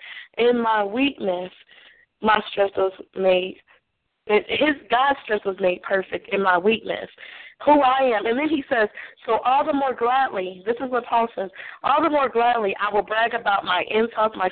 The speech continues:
fallings, the things that I've done wrong, because in my weakness God's strength has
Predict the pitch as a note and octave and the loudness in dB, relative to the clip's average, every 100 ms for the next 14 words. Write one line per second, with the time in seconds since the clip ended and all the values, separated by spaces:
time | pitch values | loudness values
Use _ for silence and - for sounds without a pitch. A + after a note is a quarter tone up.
0 | - A3 A3 G#3+ - G3 G#3+ G#3+ G3 F#3+ | 0 2 4 0 -4 -8 -6 -4 -4 -2
1 | G3 F#3+ G#3+ G3+ F#3+ - - - G3 G#3 | -4 0 2 2 0 -8 -10 -6 -2 -2
2 | - A3 G#3 G3 F3+ C#4 E4 C#4 F#3 - | 0 0 2 0 0 -2 0 0 -2 -2
3 | - - - G#3 G3+ - G3 G3 | -10 -12 0 2 2 -2 -4 -4